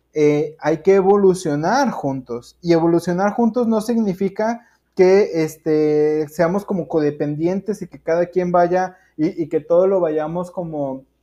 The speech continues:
haciendo al mismo tiempo y demás, no, sino más bien, o sea, que sean dos personas, dos perso-, individuales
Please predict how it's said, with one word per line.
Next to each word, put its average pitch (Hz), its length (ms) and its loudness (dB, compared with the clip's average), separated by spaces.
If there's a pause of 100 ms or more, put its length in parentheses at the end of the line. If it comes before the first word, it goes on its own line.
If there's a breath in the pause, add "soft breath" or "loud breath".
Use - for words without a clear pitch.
(380)
haciendo 175 640 0
al 156 160 -2
mismo 160 300 -6
tiempo 180 300 -4
y 165 40 2
demás, 165 300 -2
no, 185 220 -2
sino 156 220 -10
más 147 200 -8
bien, 190 240 -6 (280 soft breath)
o - 40 -20
sea, 151 180 -6
que - 100 -6
sean 160 200 -4
dos 208 180 0
personas, 220 640 0
dos 170 260 2
perso-, 208 340 -4
individuales 170 1040 -2